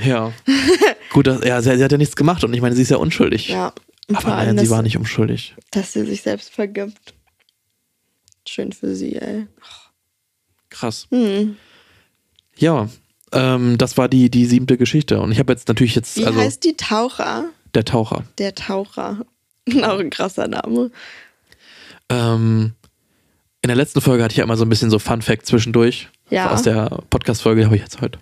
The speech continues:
Speaker 1: heute halt nicht.
Speaker 2: Okay, aber dann erzähl ich was.
Speaker 1: Okay.
Speaker 2: Kurz. Und zwar, ähm, ich hab, es hat mich jetzt irgendwie daran erinnert, von, meine, meine kleine Cousine ist in der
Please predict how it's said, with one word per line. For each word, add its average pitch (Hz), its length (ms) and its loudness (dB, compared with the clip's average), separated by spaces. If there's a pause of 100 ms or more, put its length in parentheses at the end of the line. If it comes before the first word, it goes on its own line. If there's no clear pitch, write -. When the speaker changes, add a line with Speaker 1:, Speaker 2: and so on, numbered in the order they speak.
Speaker 1:
heute 113 180 -2
halt 113 140 -4
nicht. 156 220 -2
Speaker 2:
Okay, - 140 -8
aber - 100 -4
dann 294 140 -2
erzähl 311 260 0
ich 202 220 -4
was. 180 320 -4
Speaker 1:
Okay. 113 300 0 (240)
Speaker 2:
Kurz. 196 360 -2 (100)
Und 214 120 0
zwar, 226 480 -4 (160)
ähm, 220 420 -2
ich - 140 -6
hab, 240 160 0 (220)
es 220 120 -4
hat 233 80 0
mich 254 140 0
jetzt - 180 -4
irgendwie 277 160 2
daran 240 180 0
erinnert, 240 600 -2 (840)
von, 208 240 -4
meine, 214 400 0
meine 202 260 0
kleine 196 640 -2 (400)
Cousine 214 800 0
ist - 380 -6
in 202 480 0
der 190 480 -4